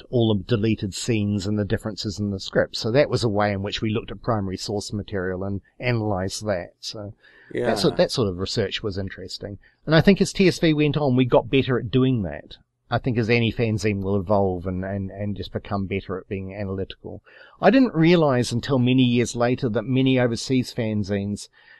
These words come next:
Speaker 1: tend to be a bit more satirical and a bit more humorous. I always took T S V very seriously. It was, it was an academic journal from my point of view.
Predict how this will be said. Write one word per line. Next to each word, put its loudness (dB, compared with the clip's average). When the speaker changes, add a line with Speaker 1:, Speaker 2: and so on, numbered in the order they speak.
Speaker 1:
tend 2
to -6
be 4
a 6
bit 0
more 2
satirical 0
and -4
a -4
bit -6
more -4
humorous. -4
I -4
always 0
took -6
T -4
S -6
V -4
very -2
seriously. -6
It -14
was, -10
it -8
was -2
an 0
academic -4
journal -6
from -10
my -6
point -14
of -14
view. -12